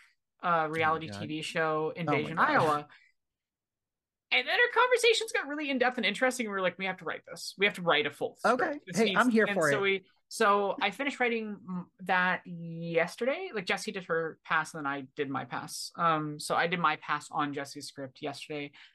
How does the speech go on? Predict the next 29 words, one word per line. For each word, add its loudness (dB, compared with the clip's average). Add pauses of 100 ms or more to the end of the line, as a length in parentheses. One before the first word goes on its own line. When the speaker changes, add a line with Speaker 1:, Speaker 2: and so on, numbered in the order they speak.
(260)
Speaker 1:
Um, 2
added 2
a -2
bunch -4
of -12
stuff, -4
and -4
then -2
I 2
will 0
be -10 (500)
editing 2
that 2
video. -2
So, -2 (480)
uh, 2
expect -8
to -12
enjoy -2
my 0 (280)
unique -8
editing -8
style -6 (140)
soon. -12
Speaker 2:
I 0
will -2
be. -6
Speaker 1:
<laughs> -4
Um, 2